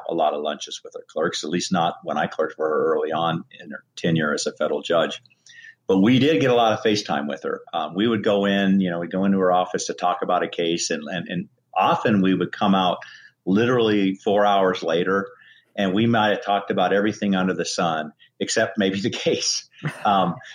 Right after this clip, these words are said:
and I'd be like, "Oh my goodness, I need to go get this bench memo done and, and get home." Um, Judge Brown's interests were so broad that she, she never ran short of,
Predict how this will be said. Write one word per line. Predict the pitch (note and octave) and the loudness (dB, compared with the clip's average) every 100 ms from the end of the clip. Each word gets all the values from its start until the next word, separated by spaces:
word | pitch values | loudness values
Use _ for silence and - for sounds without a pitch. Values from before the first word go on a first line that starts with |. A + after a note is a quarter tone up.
| - | -12
and | - | -2
I'd | G2+ G#2+ | 0 2
be | |
like, | G2 A2+ | 2 2
"Oh | B2 | 2
my | F#2 | 2
goodness, | G2 G2 F2 | 2 0 0
I | F#2+ | 0
need | G2+ F#2+ | 0 0
to | F#2+ | -2
go | F#2+ | -2
get | F#2+ | -2
this | F2+ - | -4 -4
bench | A2 A2+ | -4 -2
memo | F#2 E2+ E2 | -2 -2 0
done | E2 D#2+ | 0 -2
and, | D#2+ D#2 | -4 -8
and | E2 | -4
get | F2+ | -4
home." | F2 A#2 F2+ D2+ - | 0 2 0 -4 -8
Um, | E2+ D2+ D2+ _ - _ _ | -6 -6 -8 _ -20 _ _
Judge | - A2+ G#2 | 0 0 0
Brown's | A2 G#2 F#2+ | 0 2 2
interests | G2+ G2 F#2 - | 0 0 -4 -4
were | E2 | -8
so | - A2 G#2+ | -2 0 2
broad | G2 F2+ D#2+ - | 2 2 0 -2
that | - | -6
she, | - E2 - _ | -8 -10 -14 _
she | - F2+ | -10 -2
never | F2+ F#2+ G2+ | 0 2 0
ran | F#2 E2+ E2 | 0 -2 -4
short | - D2+ - - | -4 -2 -4 -8
of, | E2+ D2+ | -12 -12